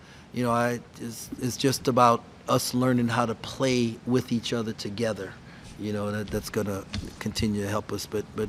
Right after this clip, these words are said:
he was, he was, he was a bright spot. There was a couple other bright spots. I thought Buddy, you know, was good, and, uh, Buddy got more minutes because Max didn't play, and, and, um, you know, Buddy showed that maybe we gotta find more minutes for him. So, um,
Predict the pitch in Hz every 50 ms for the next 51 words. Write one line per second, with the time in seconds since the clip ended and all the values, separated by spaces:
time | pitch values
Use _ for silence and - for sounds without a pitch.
0 | - - - 117 143 151 147 120 117 135 151 160 147 131 139 147 151 143 143 123
1 | 127 135 147 139 - - - 143 143 147 - - - - 135 135 143 143 127 131
2 | 117 - 139 127 - 131 135 139 135 139 123 135 135 131 123 - - 127 127 127
3 | - - - 135 123 107 113 120 120 131 131 123 - - - - - - - -
4 | - - - - - - 123 123 123 120 120 120 113 - 123 120 123 131 135 131
5 | - - - - - - - - - - 110 110 110 110 110 110 110 107 110 123
6 | 120 127 113 127 127 123 123 - - - - - - - - 113 117 123 123 123
7 | 120 123 127 131 131 - - - 117 110 - 131 123 123 120 117 107 - - 117
8 | 120 117 - - - 127 123 120 117 - - 120 120 120 127 139 135 123 110 -
9 | - - - - - - - - - - - - 110 110 107 104 104 104 107 107
10 | 107 107 104 107 110 - - - 117 107 110 110 107 107 113 113 117 117 - -
11 | 135 127 123 120 113 120 120 - - 113 117 117 113 123 120 120 117 127 123 123
12 | - - 127 135 147 147 127 117 110 107 110 110 110 110 - - - 107 107 107
13 | 107 107 - - 113 110 107 104 104 - - - 107 107 110 107 107 107